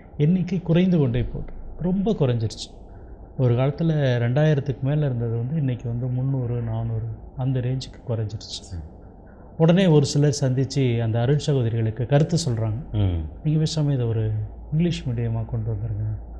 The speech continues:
Speaker 2: ம்.
Speaker 1: உங்களுக்கும் ஒரு நல்ல வருமானம் இருக்கும். ஆ, இதை வந்து நீங்க அடுத்த கட்டத்துக்கு கொண்டு போலாம்," அப்படின்னு சொல்லும்போது அந்த சகோதரி சொன்னது எனக்கு நல்லா ஞாபகம் இருக்கு.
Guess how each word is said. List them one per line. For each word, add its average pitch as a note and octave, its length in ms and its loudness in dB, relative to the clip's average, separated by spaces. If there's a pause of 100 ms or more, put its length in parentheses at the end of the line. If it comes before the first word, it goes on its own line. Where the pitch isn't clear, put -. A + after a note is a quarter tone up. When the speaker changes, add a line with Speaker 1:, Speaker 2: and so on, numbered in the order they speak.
(120)
Speaker 2:
ம். F2 280 -2
Speaker 1:
உங்களுக்கும் D#3+ 420 2
ஒரு B2 120 -2
நல்ல A#2 280 0
வருமானம் A#2+ 520 0
இருக்கும். A2 400 2 (760)
ஆ, C3+ 320 4
இதை B2+ 180 2
வந்து C3+ 180 2
நீங்க A#2+ 200 0
அடுத்த A#2 280 0
கட்டத்துக்கு A2+ 360 -2
கொண்டு B2 200 -2
போலாம்," A2 360 -2 (140)
அப்படின்னு B2+ 220 -2
சொல்லும்போது B2+ 680 -2 (560)
அந்த B2+ 120 0
சகோதரி D#3+ 500 0
சொன்னது B2+ 360 -2
எனக்கு A2+ 200 -2
நல்லா A#2 260 0
ஞாபகம் A2+ 320 -2
இருக்கு. - 240 -8